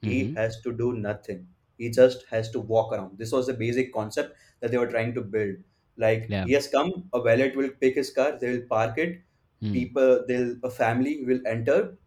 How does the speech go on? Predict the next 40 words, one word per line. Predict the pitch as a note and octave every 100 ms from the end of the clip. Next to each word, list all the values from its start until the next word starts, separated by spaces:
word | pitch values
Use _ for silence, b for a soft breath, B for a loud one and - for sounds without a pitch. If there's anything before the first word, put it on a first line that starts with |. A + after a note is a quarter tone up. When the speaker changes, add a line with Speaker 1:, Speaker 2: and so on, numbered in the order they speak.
| _
Speaker 1:
they'll | C3 B2 B2 B2+
be | C3+
assigned | B2 - C3 C3+
a |
fashion | B2+ B2 A2+ C3
stylist | - B2+ C3 D3+ -
to, | D#3 C3 B2
will | B2 B2+
assign | A#2+ B2+ B2+
a |
fashion | B2+ A#2 A#2+
stylist. | B2+ C3 B2 G#3 - b b b b -
They | B2
will, | C3+ C#3 C3
uh, | A#2+ A#2
break | A2 B2 B2+
up | C3+
the | D3+
family, | C#3 B2 C#3+ F3+
like, | C#3+ -
women | A#2+ B2 C#3+
will | C3+
go | B2 B2 C3
to | C3
the | B2+
women's | A#2 B2+ C3+
section, | C#3 - E3+ F3
men | A#2+ A#2+
will | B2+
go | B2+
to | G#2+
Speaker 2:
Wow. | F#2+
Speaker 1:
men's | A2+ B2
section, | B2+ - A3+
kids | - C3+
will | C3+
go | - B2
to | C3
kids | B2 -
section, | B2+ - G#3